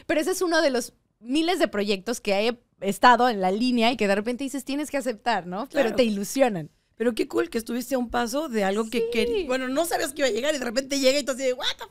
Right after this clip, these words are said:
Speaker 2: fuck, qué
Speaker 1: Bien
Speaker 2: pasa?".
Speaker 1: bonito, sí,
Speaker 2: Qué
Speaker 1: bien
Speaker 2: padre.
Speaker 1: bonito. Y cuando me enteré también que la chava quedó, que ni fue Jazz, ni fui yo, o sea, que fue otra chava.
Speaker 2: ¿No fue Jazz?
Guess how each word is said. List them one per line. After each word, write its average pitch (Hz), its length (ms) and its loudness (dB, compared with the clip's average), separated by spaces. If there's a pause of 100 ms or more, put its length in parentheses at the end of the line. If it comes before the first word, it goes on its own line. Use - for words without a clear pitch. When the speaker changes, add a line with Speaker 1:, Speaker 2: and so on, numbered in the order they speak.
Speaker 2:
fuck, 339 160 -12
qué 359 80 0
Speaker 1:
Bien 392 120 6
Speaker 2:
pasa?". 440 140 2
Speaker 1:
bonito, 427 440 0
sí, 277 240 -6
Speaker 2:
Qué 339 100 0
Speaker 1:
bien 302 140 0
Speaker 2:
padre. 294 80 -2
Speaker 1:
bonito. 269 240 -6
Y 247 40 -8
cuando 247 160 -4
me 247 60 -10
enteré 233 240 -8
también 240 240 -10
que 240 80 -10
la 208 140 -6
chava 208 200 -8
quedó, 220 380 -8
que - 100 -10
ni 196 120 -8
fue 208 180 -6
Jazz, 180 380 -2
ni 180 80 -12
fui 185 140 -12
yo, 190 100 -14
o - 20 -20
sea, 190 220 -6
que 180 120 -10
fue 180 360 -8
otra 190 280 -10
chava. 208 300 -6
Speaker 2:
¿No 247 80 -12
fue 294 160 0
Jazz? 254 380 0